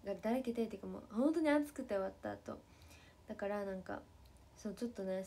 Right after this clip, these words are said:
涼しい感じで楽屋に居座ってたんですよ、先輩方。で、いじらずっと自撮りしてたんですけど、そう、そしたらね、あのー、イエローチームの人、イエローチームの皆さんが、「ありがとうございました」って言って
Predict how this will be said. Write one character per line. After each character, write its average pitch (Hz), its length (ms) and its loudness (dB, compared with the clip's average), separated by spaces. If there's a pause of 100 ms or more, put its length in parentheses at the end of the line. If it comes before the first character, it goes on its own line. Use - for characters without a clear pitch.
涼 208 100 -6
し 226 220 0
い - 20 -6
感 196 240 -6
じ 196 80 -6
で 202 180 -2
楽 190 220 -6
屋 202 80 -4
に 196 120 -6
居 - 20 -10
座 240 140 -2
っ - 20 -6
て 240 100 -10
た 208 60 -6
ん 190 40 -4
で 185 80 -4
す 185 120 -10
よ、 180 80 -6
先 185 240 -8
輩 185 100 -8
方。 - 300 -10 (500)
で、 240 80 8
い 285 60 8
じ 285 80 12
ら 220 120 12
ず 190 100 0
っ - 20 -
と 202 80 0
自 196 160 -2
撮 233 80 6
り 233 100 6
し - 80 0
て 233 120 6
た 202 100 2
ん 190 80 0
で 185 80 -6
す - 100 -14
け 185 120 -8
ど、 185 260 -4 (520)
そ 202 80 -6
う、 - 20 -6
そ 208 160 -6
し - 140 -12
た 240 80 -2
ら 220 80 0
ね、 180 300 -6 (460)
あ 190 120 -6
の 185 100 -2
ー、 180 840 -8
イ 214 40 4
エ 220 40 4
ロ 226 100 6
ー - 20 4
チ 226 160 -2
ー - 20 -2
ム 202 80 -4
の 185 260 -4
人、 - 200 -10 (320)
イ 202 80 -4
エ 196 80 -6
ロ 208 60 -6
ー - 40 -8
チ 220 140 -8
ー - 20 -2
ム 196 80 -6
の 185 60 -6
皆 180 240 -6
さ 180 100 -12
ん 180 80 -10
が、 170 60 -14 (340)
「あ 214 40 -2
り 269 80 8
が 302 60 8
と 254 120 -2
う - 20 -4
ご 233 60 -2
ざ 240 80 -2
い - 20 -2
ま 262 100 -2
し 254 80 -6
た」 254 200 -6
っ - 20 0
て 226 180 -10 (160)
言 190 120 -2
っ - 20 -6
て 185 100 -8